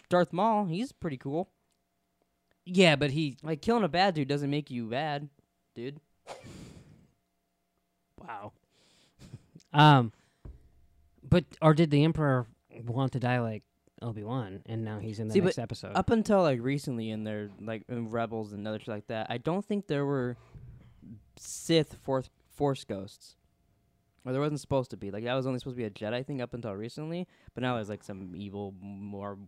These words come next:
Speaker 1: worse shit that they get into. So I
Speaker 2: Hmm.
Speaker 1: don't think at the time that was gonna be the plan, but it does seem like that now.
Speaker 2: It's one of those things that you think of after the fact. You're like, "Did they mean to do that?"
Speaker 1: Yeah.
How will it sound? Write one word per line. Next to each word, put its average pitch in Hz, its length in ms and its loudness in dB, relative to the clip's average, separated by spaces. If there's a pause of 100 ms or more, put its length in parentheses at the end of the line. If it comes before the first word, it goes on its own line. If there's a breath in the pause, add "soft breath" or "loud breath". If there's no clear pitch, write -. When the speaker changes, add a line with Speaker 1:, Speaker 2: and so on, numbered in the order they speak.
(200)
Speaker 1:
worse 107 320 -10
shit - 260 -6
that 104 120 -8
they 107 140 -4
get 113 120 -4
into. 143 320 -6 (440)
So - 120 -2
I 143 40 4
Speaker 2:
Hmm. - 40 -6
Speaker 1:
don't 190 140 4
think 190 140 2
at 156 100 0
the 120 80 2
time 131 380 -6
that 110 100 -4
was 107 140 -6
gonna 104 160 -8
be 98 100 -6
the 95 60 -6
plan, 104 280 -6
but 107 120 -2
it 117 60 -6
does 160 200 4
seem 156 140 -2
like 131 160 -2
that 104 160 -4
now. 101 380 -8 (1000)
Speaker 2:
It's 156 180 -4
one 160 120 4
of 156 40 4
those 131 140 0
things 131 160 -2
that 113 200 -10
you 110 140 -10
think 127 220 -8
of 104 100 -8
after 101 300 -12
the 98 80 -14
fact. 101 320 -14
You're 107 100 -10
like, 104 200 -12
"Did 113 100 -10
they 139 120 -2
mean 107 200 -8
to 131 60 -12
do 131 100 -8
that?" 165 240 -8 (320)
Speaker 1:
Yeah. 104 400 0